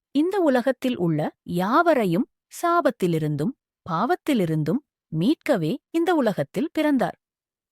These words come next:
இந்த பிறப்பின் நற்செய்தி இன்று உங்கள் இல்லங்களிலும் உங்கள் உள்ளங்களில் உண்டாகி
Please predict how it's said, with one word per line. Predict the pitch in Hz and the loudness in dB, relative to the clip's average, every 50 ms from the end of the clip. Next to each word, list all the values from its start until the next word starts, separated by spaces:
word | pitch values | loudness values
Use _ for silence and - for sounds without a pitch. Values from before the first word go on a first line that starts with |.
| _ | _
இந்த | _ 226 240 285 392 | _ -2 0 0 -2
பிறப்பின் | - - 330 320 320 _ - 277 226 180 | -2 -2 0 0 0 _ 0 0 0 0
நற்செய்தி | 160 151 147 - - 240 262 233 165 151 175 - _ _ _ _ _ _ | -2 -4 -6 -2 -2 0 0 0 0 -2 -4 -4 _ _ _ _ _ _
இன்று | 311 320 294 233 151 147 156 269 _ _ _ _ _ | 2 4 4 2 2 0 -4 -4 _ _ _ _ _
உங்கள் | 349 370 381 370 370 359 302 - - | -2 0 0 2 2 0 0 -2 -2
இல்லங்களிலும் | 175 180 185 180 170 156 151 147 147 143 143 196 320 _ _ _ _ _ _ | -2 0 0 0 0 0 -2 -2 -2 -2 -2 -4 -4 _ _ _ _ _ _
உங்கள் | 359 359 359 349 339 320 - | -2 0 2 2 2 0 2
உள்ளங்களில் | - 165 170 180 226 277 285 277 277 262 269 254 _ | 0 0 0 0 0 0 0 2 0 0 0 -2 _
உண்டாகி | - 165 170 165 160 151 147 139 - 156 160 175 | -2 0 0 0 0 -2 -4 -4 -2 -4 -4 -4